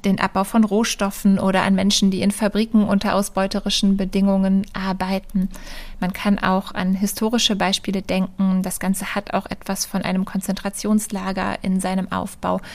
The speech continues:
Und diese verschiedenen losen Enden denkt das Atelier van Lieshout hier zusammen und fragt sich, wohin es eben führt, wenn alle Lebensbereiche durchökonomisiert werden und wirklich alles nur den Fragen der Wirtschaftlichkeit und Funktionalität untergeordnet wird.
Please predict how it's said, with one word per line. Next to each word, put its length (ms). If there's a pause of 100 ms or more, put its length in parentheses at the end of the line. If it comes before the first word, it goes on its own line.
(160)
Und 120
diese 160
verschiedenen 640
losen 460
Enden 540
denkt 340
das 100
Atelier 460
van 160
Lieshout 440
hier 200
zusammen 480
und 140
fragt 320
sich, 180 (400)
wohin 300
es 140
eben 300
führt, 640 (300)
wenn 220 (100)
alle 220
Lebensbereiche 800
durchökonomisiert 1300
werden 640
und 360 (460)
wirklich 380 (120)
alles 640
nur 340 (260)
den 200
Fragen 320
der 180
Wirtschaftlichkeit 800
und 80
Funktionalität 920
untergeordnet 840
wird. 340